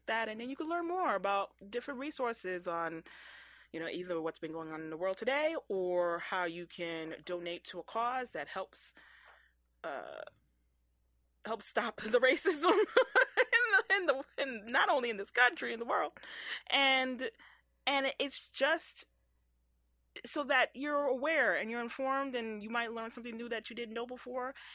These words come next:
Even people who are Black, child, be learning something new that we didn't know before, right? Like, we all learning.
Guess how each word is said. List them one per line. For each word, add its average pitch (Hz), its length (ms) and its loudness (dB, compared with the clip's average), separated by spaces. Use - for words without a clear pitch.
Even 285 360 -4
people 320 280 -6
who 330 80 -4
are 330 120 0
Black, 262 260 4
child, 247 380 0
be 226 80 -6
learning 254 260 0
something 262 240 -4
new 233 100 -8
that 202 140 -4
we 220 60 -4
didn't 226 120 -4
know 196 120 -2
before, 165 340 -6
right? - 280 -2
Like, 190 280 -4
we 214 180 -8
all 233 280 2
learning. 147 380 -4